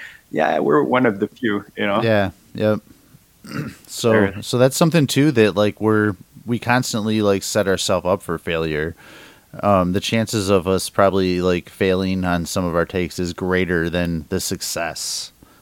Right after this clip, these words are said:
Speaker 2: Ugh, so why are you listening to us? I don't know. Um, <laughs> 'cause, 'cause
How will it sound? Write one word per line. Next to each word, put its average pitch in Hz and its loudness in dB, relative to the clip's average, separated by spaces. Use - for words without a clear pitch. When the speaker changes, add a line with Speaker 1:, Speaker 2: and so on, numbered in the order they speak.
Speaker 2:
Ugh, 85 0
so 80 -6
why 107 6
are 120 8
you 120 4
listening 113 2
to 117 2
us? 110 0
I 120 6
don't 95 2
know. 90 -2
Um, 98 2
<laughs> 110 -6
'cause, 120 2
'cause 123 4